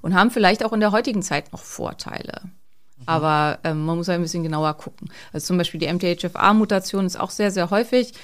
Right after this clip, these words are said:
Speaker 1: Das ist eine Mutation, wo die Methylierung bestimmter Stoffe nicht richtig gut funktioniert, ähm, und dadurch auch Entgiftungsprozesse verlangsamt sind, aber auch,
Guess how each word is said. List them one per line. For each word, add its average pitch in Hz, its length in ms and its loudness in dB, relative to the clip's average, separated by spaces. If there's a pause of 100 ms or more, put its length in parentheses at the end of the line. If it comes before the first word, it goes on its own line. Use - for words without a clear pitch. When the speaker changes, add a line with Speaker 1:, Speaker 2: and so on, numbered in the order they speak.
(140)
Speaker 1:
Das 185 100 -10
ist 185 180 -4
eine 175 220 2
Mutation, 185 640 -2
wo 170 60 -4
die 170 120 -2
Methylierung 214 880 0
bestimmter 220 480 -4
Stoffe 220 300 -6
nicht 214 240 -4
richtig 214 280 -8
gut 220 160 -8
funktioniert, 214 760 -2 (640)
ähm, 190 320 2
und 180 140 0
dadurch 175 320 -2
auch 208 180 0
Entgiftungsprozesse 214 920 -4
verlangsamt 196 600 0
sind, 202 280 -2
aber 175 280 0
auch, 208 540 4